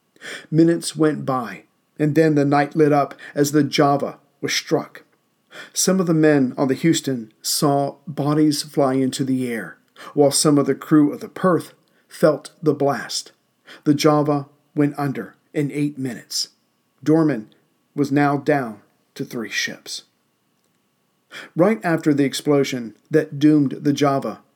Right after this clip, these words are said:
a second blast was seen. This was Dorman's ship, De Ruyter, being found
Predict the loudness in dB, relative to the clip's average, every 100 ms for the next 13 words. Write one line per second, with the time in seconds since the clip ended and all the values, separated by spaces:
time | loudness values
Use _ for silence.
0 | _ -2 0 2 0 0 -6 -6 -8 -8
1 | -12 -8 -6 -6 -8 -16 _ _ _ _
2 | 0 2 0 -6 _ 0 0 4 4 4
3 | 2 -4 -8 -8 -8 -14 _ _ _ _
4 | _ 0 0 0 -4 -10 -20 _ -20 -14
5 | 4 4 6 2 2 2 -2 -8